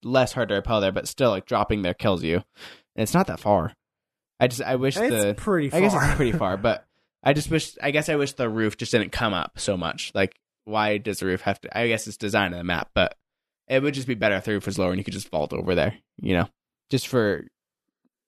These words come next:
Speaker 1: like, it doesn't really change anything. It just stops defenders from having to, like, try to get in this perfect spot to finally get their rappel o-,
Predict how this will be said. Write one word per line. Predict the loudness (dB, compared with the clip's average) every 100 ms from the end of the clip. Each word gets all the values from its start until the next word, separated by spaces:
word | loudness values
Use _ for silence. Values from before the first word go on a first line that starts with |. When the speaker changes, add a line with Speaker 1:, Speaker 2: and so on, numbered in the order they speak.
| _
Speaker 1:
like, | -2 0 2
it | 2
doesn't | 2 2
really | 0 -2
change | -2 0 0 -2 -6 -14 _ -2
anything. | -2 0 0 0 -4 _ _ _ _ _ _ -2
It |
just | 2 2 0
stops | 0 0 0 -4 -10 -10 -14 _ _ _ _ _ _ _
defenders | -2 0 2 0
from | 0 2
having | 2 2
to, | 0
like, | 2 0 -2 -10 -12
try | -4 0
to | 0
get | -2
in |
this | -4
perfect | -2 0 0 0
spot | 2 2
to | 0
finally | -2 0 2
get | 0 2
their | 0
rappel | 0 -2 0
o-, | 0